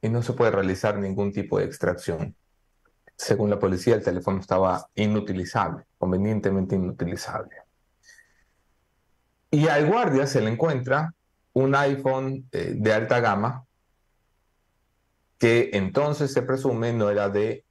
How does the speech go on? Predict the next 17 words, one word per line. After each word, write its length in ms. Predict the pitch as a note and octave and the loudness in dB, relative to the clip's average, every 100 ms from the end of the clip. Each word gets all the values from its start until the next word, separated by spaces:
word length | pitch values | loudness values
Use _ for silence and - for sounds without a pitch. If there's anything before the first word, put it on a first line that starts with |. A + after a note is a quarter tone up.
| _ _ | _ _
el 140 | F#2+ A2 | -2 0
guardia, 500 | E3 B2 A2+ B2+ B2+ | 0 0 -2 -4 -10
sino 440 | - G#2 G2+ G#2 | -10 -6 -2 -4
que 120 | G#2 A2 | -4 -4
se 160 | - | 0
lo 100 | F#2+ | 2
daba 280 | F#2+ F#2 F#2 | 2 2 0
Cherres. 440 | - E2+ E2 - - | -2 -6 -6 -16 -6
Eso 200 | A#2 B2 | -4 0
se 160 | B2+ | 0
confirmaría 600 | G#2 F#2+ F#2+ F#2+ F#2+ G#2 | 0 -2 -2 0 2 2
luego 360 | G2 G2 G2+ G2 | 2 0 0 0
cuando 240 | F2+ F#2 | -2 -2
se 100 | F2+ | -2
hace 160 | F#2+ F#2+ | -2 0
la 120 | F2+ | -2
extracción. 640 | - - F#2 - F#2 E2 | -4 -4 -4 -2 -4 -4